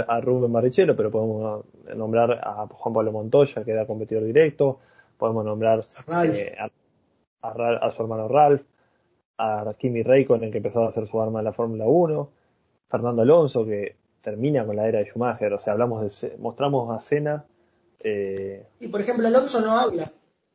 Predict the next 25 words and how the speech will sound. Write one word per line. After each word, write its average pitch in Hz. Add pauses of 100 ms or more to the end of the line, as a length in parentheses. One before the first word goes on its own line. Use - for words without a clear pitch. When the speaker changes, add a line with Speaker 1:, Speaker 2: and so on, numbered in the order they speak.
(380)
Speaker 2:
no 185
da 208
Speaker 1:
No 135
habla. 135
Speaker 2:
testimonio. 165 (1080)
Speaker 1:
No 127
habla, 147
Speaker 2:
Bueno, 120
Speaker 1:
no 123
habla 156
y -
Speaker 2:
también 127
Speaker 1:
si 139
Speaker 2:
por 143
eso, 170
falta, 226 (460)
falta 226
Alonso, 226 (120)
también, 196
nosotros 202
decimos 233
falta 226
Barrichello 214
porque 175
es -